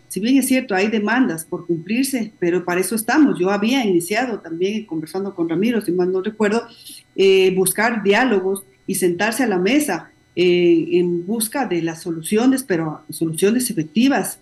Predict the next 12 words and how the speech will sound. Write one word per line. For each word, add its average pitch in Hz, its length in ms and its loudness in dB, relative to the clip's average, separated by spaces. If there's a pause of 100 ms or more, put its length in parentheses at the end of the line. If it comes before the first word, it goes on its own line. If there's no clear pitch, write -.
plasmadas 170 720 0
ya 196 380 0 (260)
en 165 580 4
los 170 160 -2
diferentes, 185 680 -2
eh, 160 380 -6
eh, 147 480 -8 (160)
espacios 202 520 0
o 175 120 -4
comunidades 175 640 2
que 175 80 -6
estamos, 196 380 0